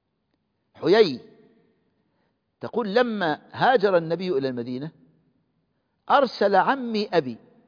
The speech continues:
عم أخوه الأكبر، أرسله ليرى النبي وك-، وركبه، فلما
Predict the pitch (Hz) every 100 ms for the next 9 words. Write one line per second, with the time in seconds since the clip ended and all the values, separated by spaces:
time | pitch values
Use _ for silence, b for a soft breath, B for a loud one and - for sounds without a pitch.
0 | _ _ _ - - 156 202 196 151 202
1 | 180 214 214 269 - - _ _ _ -
2 | 143 - 220 208 190 214 - 143 214 202
3 | 143 - - 135 151 165 143 127 - 127
4 | 143 95 101 _ _ _ _ _ _ _
5 | _ _ _ _ _ _ _ _ _ _
6 | _ _ _ 151 147 147 147 - 147 294
7 | 302 254 220 -